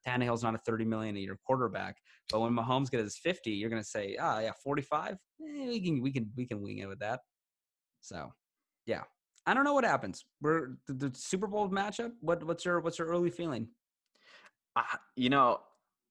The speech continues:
Speaker 2: I just feel like if the Chiefs get to the same start out that they did last week,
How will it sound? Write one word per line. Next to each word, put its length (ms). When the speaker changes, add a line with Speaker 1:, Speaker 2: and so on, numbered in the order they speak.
Speaker 2:
I 120
just 140
feel 120
like 160
if 140
the 340
Chiefs 500
get 140
to 100
the 60
same 240
start 280
out 160
that 140
they 100
did 220
last 320
week, 320